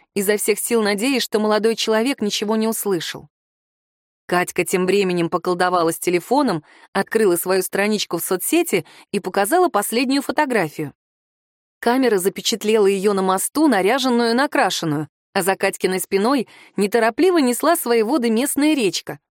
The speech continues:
Увы, незадачливый фотограф Вероника зацепила край берега, усыпанного мусором.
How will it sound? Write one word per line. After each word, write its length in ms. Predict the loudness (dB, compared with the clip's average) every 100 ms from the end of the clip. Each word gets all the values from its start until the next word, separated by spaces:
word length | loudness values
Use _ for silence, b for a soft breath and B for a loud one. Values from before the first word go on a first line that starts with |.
| _ _
Увы, 380 | 0 0 2 0
незадачливый 760 | 0 0 0 0 -2 0 0 2
фотограф 540 | 0 0 0 0 0
Вероника 580 | 0 2 2 2 0 -4 B B -6
зацепила 540 | -4 -4 0 2 2
край 260 | 2 0 2
берега, 400 | 2 2 2 2
усыпанного 580 | 2 0 -2 -2 0 0
мусором. 520 | -2 -2 -4 -4